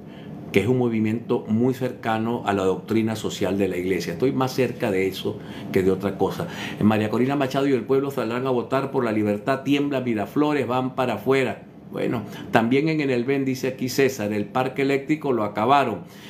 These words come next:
Venezuela volverá a ser grande y próspera y recuperaremos nuestra economía. Por eso recomiendo,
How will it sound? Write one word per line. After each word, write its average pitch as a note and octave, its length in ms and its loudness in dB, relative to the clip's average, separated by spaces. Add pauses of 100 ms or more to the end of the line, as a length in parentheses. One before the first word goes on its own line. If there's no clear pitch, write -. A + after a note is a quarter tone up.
(140)
Venezuela A#2 380 2
volverá D3 340 2
a C#3+ 40 2
ser D#3 180 2
grande D#3 340 2
y E3 40 4
próspera E3 500 2
y - 20 2
recuperaremos B2+ 720 0
nuestra C#3+ 240 -2
economía. A#2+ 480 0
Por A#2 160 -4
eso A#2 160 -2
recomiendo, C#3+ 640 2